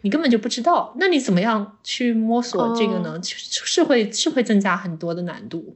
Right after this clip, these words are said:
Speaker 1: 那这样的话，其实就没有办法过一个让自己非常满足、非常觉得有意义的人生吗？好像也不是。
Speaker 2: 我，我，我会，刚才你说那个，我设想了一下，假如我是一个古代女子，然后不，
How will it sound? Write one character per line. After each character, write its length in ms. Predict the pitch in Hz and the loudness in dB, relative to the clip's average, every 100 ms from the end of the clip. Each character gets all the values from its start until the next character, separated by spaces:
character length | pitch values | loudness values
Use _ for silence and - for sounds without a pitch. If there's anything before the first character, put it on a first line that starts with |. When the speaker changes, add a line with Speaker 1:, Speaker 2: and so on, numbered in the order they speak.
| _ | _
Speaker 1:
那 100 | 226 | -6
这 140 | 214 240 | -2 0
样 100 | 208 | 0
的 60 | |
话， 80 | 196 | -2
其 180 | 196 220 | -4 -8
实 160 | - | -6
就 240 | 196 196 185 - _ _ _ - | -2 -2 -4 -12 _ _ _ -4
没 180 | 190 | 2
有 120 | 226 214 | 4 2
办 180 | 214 | 0
法 120 | 202 170 | -6 -8
过 220 | 220 196 | 0 0
一 120 | 175 | 0
个 340 | 175 180 170 185 _ - | -2 -4 -4 -10 _ -2
让 160 | 208 | 0
自 100 | 190 | 0
己 100 | 180 | -2
非 140 | 180 240 | -2 -2
常 160 | 220 | 0
满 180 | 196 180 | -2 -4
足、 340 | 160 165 160 - _ | -8 -6 -6 -8 _
非 180 | - 233 | -4 0
常 240 | 226 196 180 | 0 -2 -2
觉 120 | 185 | -2
得 100 | 180 | 0
有 120 | 170 | 0
意 180 | 175 202 | 0 0
义 40 | |
的 80 | 180 | 0
人 120 | 165 | -2
生 160 | 175 202 | -4 -4
吗？ 140 | 220 - | -4 -6
好 120 | - | -4
像 120 | 214 311 | 0 2
也 160 | 190 | 2
不 160 | 190 143 | 0 -8
是。 280 | - - - _ _ _ _ _ | -10 -12 -16 _ _ _ _ _
Speaker 2:
我， 100 | 214 | -16
我， 760 | 208 202 247 226 247 233 - 240 | -10 -4 0 0 4 4 6 4
我 40 | |
会， 260 | 285 349 311 | 4 -2 -4
刚 160 | - 359 | -2 -2
才 220 | 320 254 | 0 0
你 200 | 254 220 | 2 0
说 260 | 220 277 277 | 0 0 0
那 120 | 269 | 2
个， 80 | 240 | 0
我 120 | 208 | 0
设 220 | 220 - 285 | -2 -2 -2
想 220 | 220 - | -4 -10
了 60 | - | -12
一 60 | |
下， 200 | - 180 | -12 -10
假 220 | 202 185 | -4 -2
如 140 | 190 214 | 0 0
我 120 | 208 | 0
是 180 | - 214 | -2 -2
一 120 | 202 | 0
个 140 | 202 | 0
古 180 | 202 180 | -2 -6
代 160 | 208 208 | -4 -4
女 200 | 180 175 | -4 -10
子， 240 | 220 - - _ - | -12 -14 -16 _ -20
然 80 | |
后 360 | 214 196 185 226 - _ _ _ | -8 -6 -6 -8 -14 _ _ _
不， 160 | - 190 | -8 -8